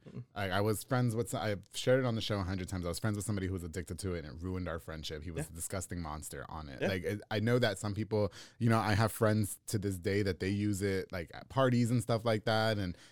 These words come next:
Speaker 2: to them, it's recreational. But to me, I just, I, even the m-,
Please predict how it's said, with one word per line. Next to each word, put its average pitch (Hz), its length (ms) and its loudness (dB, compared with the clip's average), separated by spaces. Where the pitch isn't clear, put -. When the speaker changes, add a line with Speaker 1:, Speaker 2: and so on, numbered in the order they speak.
Speaker 2:
to 120 120 2
them, 113 260 4
it's - 180 -2
recreational. 123 800 4
But 107 180 2
to 113 140 0
me, 123 480 2
I 101 120 -2
just, 104 280 -2
I, 113 160 0
even 123 260 4
the 120 100 4
m-, 95 220 0